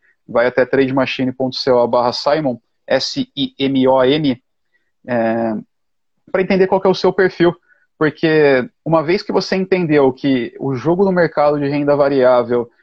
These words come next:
é, uma das variáveis mais importantes dele é o prazo que você vai observar, então não dá pra existir imediatismo, e que a gente, né, com a nossa metodologia e a maneira que a gente trabalha, a gente encurtou o prazo, então a gente escuta também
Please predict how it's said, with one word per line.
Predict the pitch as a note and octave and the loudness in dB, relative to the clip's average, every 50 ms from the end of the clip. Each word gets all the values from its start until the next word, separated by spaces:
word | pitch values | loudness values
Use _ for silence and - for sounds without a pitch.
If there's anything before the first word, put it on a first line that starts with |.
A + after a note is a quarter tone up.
| _ _ - | _ _ -4
é, | - A#2+ A#2+ A#2+ A#2 | 0 2 4 4 4
uma | A2+ C3 D3 D3 | 4 2 2 2
das | D3 C#3+ C3+ | 2 2 2
variáveis | C3+ D3 C#3+ C#3+ C#3+ C#3+ C3+ C#3+ C3 | 2 0 2 2 2 2 0 -2 -2
mais | C3+ C#3+ D3+ D#3 E3 | -2 -2 -2 -2 -4
importantes | D#3+ - E3 D3+ - - D3 C#3 - C3+ | -2 -2 -2 -2 -2 -2 -4 -4 -6 -8
dele | B2 C3+ C3+ C3 B2+ B2 B2 | -2 0 2 2 4 4 2
é | B2+ | 2
o | C3+ C#3 | 2 0
prazo | C#3 - D3 C#3+ C#3+ D#3+ D#3+ D3 | 0 -2 0 2 2 0 0 -2
que | C#3 - | -8 -6
você | C#3 C#3 C3+ - C#3 | -6 -6 -4 -6 -2
vai | B2 C#3 C3 | 0 2 2
observar, | C3 A#2 - - B2 A#2 A2+ C3 C#3 D3+ - _ _ _ _ | 2 0 -2 -4 -4 -2 0 -2 -2 -2 -4 _ _ _ _
então | - A#2 A2+ - C#3+ C#3+ | -14 -10 -2 -2 0 0
não | C#3+ D3 C#3 | 2 0 2
dá | C3 C#3 D3 | 2 0 0
pra | - - C#3 | 0 0 0
existir | C3+ C3 C3 - - - C#3 | 0 0 -2 -8 -8 -8 -6
imediatismo, | B2+ B2+ B2+ A#2+ A#2+ A#2 - - - E3 E3 C3+ B2 A2+ - _ _ _ _ _ | -4 -4 -2 -2 -2 -2 -2 -4 -4 -4 -4 -4 -4 -8 -10 _ _ _ _ _
e | - B2+ | -6 -4
que | - D3 | -2 -2
a | C3+ B2+ | -2 0
gente, | A2+ C3+ D#3+ G3 F#3+ - - G#3 F#3+ F#3 - _ _ | -2 -2 -4 -4 -4 -4 -4 -4 -4 -6 -8 _ _
né, | _ A#2+ C3+ D3 D#3 D3+ | _ -4 -2 -2 -2 -2
com | - - D3 C3+ C3+ C3 B2+ | -4 -4 -2 -2 0 0 0
a | B2+ | 0
nossa | C3+ D3 D3 - D#3+ | 0 -2 -2 -4 -6
metodologia | D3+ D3+ - D#3 D3+ D3+ D3+ D3 C3+ B2 A#2 B2+ B2+ B2+ B2 | -6 -4 -4 -4 -2 0 0 0 0 -2 -2 -2 0 2 4
e | B2 | 4
a | B2 | 4
maneira | B2+ B2+ B2+ B2+ C#3 E3 F3 | 2 2 2 2 0 0 -2
que | - - E3 | -4 -6 -8
a | |
gente | E3+ - - | -8 -8 -6
trabalha, | - E3 D#3 C#3+ C#3 C3+ B2 B2 B2 A#2 - - _ _ _ | -2 -2 -2 0 2 0 2 2 0 -2 -4 -6 _ _ _
a | - A2+ | -6 -4
gente | A#2 C3+ C#3+ C#3+ - - | -2 -2 -2 -2 -4 -6
encurtou | D#3 D3 - D#3 C#3+ B2+ - - E3 F3 | -6 -4 -2 -2 -2 -2 0 0 0 0
o | D#3+ | 0
prazo, | - C#3+ C#3+ D#3 D#3 D3+ B2+ | 0 0 0 2 0 0 -2
então | B2 A#2+ - D#3 | -4 -2 0 -2
a | D#3 | -2
gente | - - | -2 -6
escuta | D#3 - - - G3 G#3 - E3+ | -12 -14 -8 -6 -6 -4 -4 -6
também | - D3 C3 B2+ B2+ B2 A#2 A2 | -4 -2 -2 0 -2 -2 -4 -6